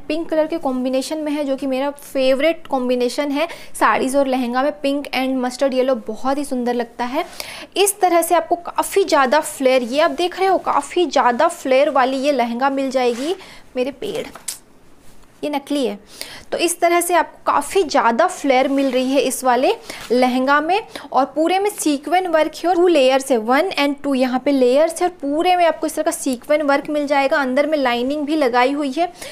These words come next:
ये सेमी स्टिच्ड है, ये आप देख सकते हो, Satin की lining लगाई हुई है, Plus इस तरह की है ये skirt। Skirt already बहुत ही सुंदर है, मेहंदी वगैरह के function में पहनने के लिए तो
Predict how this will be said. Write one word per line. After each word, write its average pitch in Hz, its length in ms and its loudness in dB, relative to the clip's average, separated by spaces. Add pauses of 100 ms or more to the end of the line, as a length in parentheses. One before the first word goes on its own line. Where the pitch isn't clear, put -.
(240)
ये 392 80 4
सेमी 330 420 2
स्टिच्ड - 520 -4
है, 277 120 0
ये 269 160 0
आप 269 100 0
देख 254 220 -2
सकते 254 260 -6
हो, 262 100 -2
Satin 247 400 0
की 349 120 -4
lining 285 400 0
लगाई 320 300 2
हुई 349 220 0
है, 440 200 0 (440)
Plus 349 320 0 (100)
इस - 240 -2
तरह 277 240 0 (220)
की 359 120 2 (100)
है 233 160 0
ये 311 180 0
skirt। - 1000 0
Skirt - 460 0
already 262 380 4 (100)
बहुत 240 280 2
ही 311 60 -4
सुंदर 277 320 -2
है, 302 80 0
मेहंदी 262 400 -2
वगैरह 320 300 2
के 320 100 -4
function 294 380 -4
में 302 120 -2
पहनने 262 340 -2
के 277 100 -8
लिए 277 80 -4
तो 311 80 -4